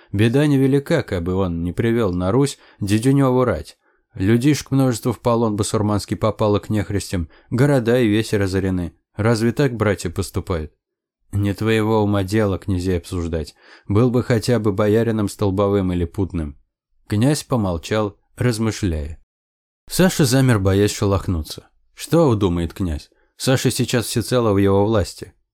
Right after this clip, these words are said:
Лукьян сказал: «С ливонцами ты воевал храбро, не трусил и не убег, хотя возможность имел. Подозрения в отношении тебя, что лазутчик ливонский, снимаю,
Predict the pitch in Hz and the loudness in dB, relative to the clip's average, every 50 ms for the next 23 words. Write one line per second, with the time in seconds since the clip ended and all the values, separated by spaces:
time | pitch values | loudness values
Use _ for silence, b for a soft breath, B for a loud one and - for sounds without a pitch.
0 | _ _ _ _ _ _ - - 95 90 92 - - 120 127 135 123 104 - - | _ _ _ _ _ _ -4 -2 0 0 0 0 0 0 0 0 0 -2 -2 -2
1 | 117 113 113 120 120 113 101 b b b b b - - - 123 117 120 117 113 | -2 0 0 0 0 -2 -2 b b b b b -10 -4 0 2 2 4 4 4
2 | 131 131 113 - - 120 113 104 - 120 110 104 110 110 107 113 113 104 - - | 4 2 2 2 0 0 0 0 0 -2 0 2 2 2 2 2 0 0 0 0
3 | 127 127 120 98 92 85 82 85 90 87 - 107 120 127 120 - - 92 85 85 | 0 2 2 0 0 -2 0 0 -2 0 0 2 2 2 2 0 -2 -4 -2 -2
4 | 85 87 87 87 87 95 110 95 80 - B B B B B B B - - 120 | -2 -2 -2 -2 0 0 0 0 0 -4 B B B B B B B -2 -2 0
5 | - - 143 135 139 120 104 113 113 110 107 113 104 - - - 101 90 85 85 | 2 2 2 2 2 2 2 2 2 2 0 0 -2 -2 -2 -2 -2 0 -2 -4
6 | 78 76 - _ _ _ _ _ _ - - 107 95 113 113 120 131 143 135 135 | -6 -10 -12 _ _ _ _ _ _ -8 -4 0 0 2 2 4 2 2 4 2
7 | 127 127 120 117 - 127 117 - - 131 127 120 113 101 - - 107 98 120 131 | 2 2 0 0 0 -2 -4 -4 -4 -4 -2 -2 -2 -2 -2 -4 -4 0 0 0
8 | 131 101 - - - 92 87 87 85 85 98 120 104 - - - - 98 90 90 | 0 -2 -2 -4 -4 -2 -2 -2 -2 0 0 -2 -4 -4 -6 -4 -2 0 0 0
9 | 104 110 98 - - 98 - - 101 98 107 117 117 92 76 78 | 0 -2 -2 -4 -6 -6 -4 -2 -2 0 0 0 0 -2 -4 -6